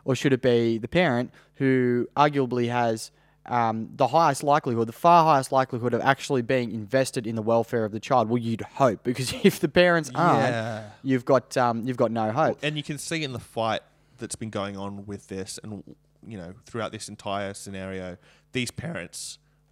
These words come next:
Speaker 2: would, were going to every, every inch of hope they could get to
Speaker 1: Yeah.
Speaker 2: to try and save this kid.
Speaker 1: Of course, and, and that is well within their rights to.
Speaker 2: Absolutely.
Speaker 1: I mean,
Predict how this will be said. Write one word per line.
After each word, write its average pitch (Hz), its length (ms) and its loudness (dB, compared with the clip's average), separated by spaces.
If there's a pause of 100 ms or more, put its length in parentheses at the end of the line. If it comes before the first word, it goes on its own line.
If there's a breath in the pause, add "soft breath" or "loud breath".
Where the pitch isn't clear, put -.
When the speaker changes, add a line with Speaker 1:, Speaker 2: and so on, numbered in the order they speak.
(140)
Speaker 2:
would, 117 240 -8 (120)
were 117 100 -8
going 107 240 -6
to 104 320 -10 (960)
every, 123 440 -4
every 113 280 -6
inch 107 340 -14
of - 140 -16
hope - 180 -12
they 98 140 -16
could 98 160 -20
get 98 220 -18
to 98 260 -14 (100)
Speaker 1:
Yeah. 220 240 0
Speaker 2:
to 95 80 -14
try 107 240 -10
and 98 100 -10
save - 220 -12
this - 140 -20
kid. 73 320 -16
Speaker 1:
Of 254 160 -2
course, 247 280 2
and, 196 280 -2
and 185 200 0
that 202 140 4
is 175 240 0
well 147 200 2
within 143 260 -4
their 123 120 0
rights 117 420 0
to. 98 200 -6 (140 loud breath)
Speaker 2:
Absolutely. 147 640 -2
Speaker 1:
I 151 200 2
mean, 127 220 -2